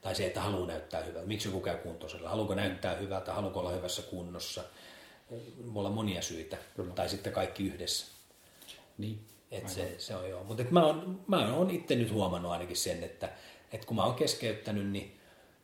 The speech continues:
Speaker 1: niin ei, ei se
Speaker 2: Se on
Speaker 1: ole niinku
Speaker 2: siinä.
Speaker 1: paljon, ei se ole paljon miestä syönyt. Että,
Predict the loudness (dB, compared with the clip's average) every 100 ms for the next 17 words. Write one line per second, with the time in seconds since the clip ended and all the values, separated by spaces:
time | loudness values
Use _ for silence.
0 | _ _ -20 -20 -20 -4 -4 -4 -4 -2
1 | -2 -2 -2 0 2 2 2 2 2 2
2 | 0 0 0 2 0 0 -2 -2 -2 -4
3 | -4 -6 -6 -8 -12 -12 -10